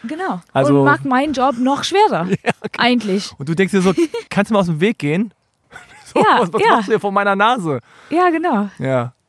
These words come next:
Speaker 1: Habe ich
Speaker 2: Ja.
Speaker 1: das auch eigentlich, ähm, dann gesagt und dann
Speaker 2: Ah.
Speaker 1: gemerkt, dass die Mikrofone unter meinem Fuß waren. <laughs>
Speaker 2: Okay.
Speaker 1: Ja.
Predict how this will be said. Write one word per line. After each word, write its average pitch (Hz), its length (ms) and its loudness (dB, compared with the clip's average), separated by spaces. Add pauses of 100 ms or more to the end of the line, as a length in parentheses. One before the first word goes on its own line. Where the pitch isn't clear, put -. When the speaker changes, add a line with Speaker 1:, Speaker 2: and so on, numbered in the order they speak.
(460)
Speaker 1:
Habe 233 220 2
ich 277 80 0
Speaker 2:
Ja. 269 60 4
Speaker 1:
das 240 100 0
auch 220 180 2
eigentlich, 214 480 -4
ähm, 185 320 -6
dann 180 340 -4
gesagt 202 640 -2
und 214 120 4
dann 208 160 4
Speaker 2:
Ah. - 20 4
Speaker 1:
gemerkt, 220 380 2
dass 214 100 2
die 233 100 -2
Mikrofone 226 600 0
unter 202 200 -4
meinem 185 180 -4
Fuß - 300 -12
waren. 233 180 -2
<laughs> 381 60 -6 (1120)
Speaker 2:
Okay. - 460 -2 (280)
Speaker 1:
Ja. 208 360 -2